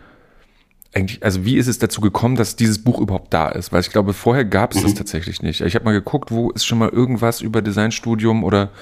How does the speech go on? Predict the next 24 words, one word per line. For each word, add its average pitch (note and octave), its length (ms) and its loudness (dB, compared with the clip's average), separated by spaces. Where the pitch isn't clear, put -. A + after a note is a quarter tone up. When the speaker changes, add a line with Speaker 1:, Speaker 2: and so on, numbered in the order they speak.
Speaker 1:
wie G#2+ 240 -4
Gestaltungsausbildung G2+ 1400 0
abseits G2 640 0
Wir G2 60 -2
schauen F#2+ 240 -4
aufs - 120 -10
Bauhaus F#2 360 -2
und - 120 -6
auf - 220 -10
Ulm F#2+ 440 -2
irgendwie G2 360 -2
erschienen? F#2 460 -4
Speaker 2:
Ja, G#2 200 2
also, A#2 240 2
ähm, A2 500 4
das A#2 240 0
hat B2+ 280 0
tatsächlich A#2 440 0
miteinander G#2 540 4
zu - 160 -8
tun. C#3 260 -2
Ich A#2+ 140 -2
habe A#2+ 160 0
nämlich G#2+ 280 0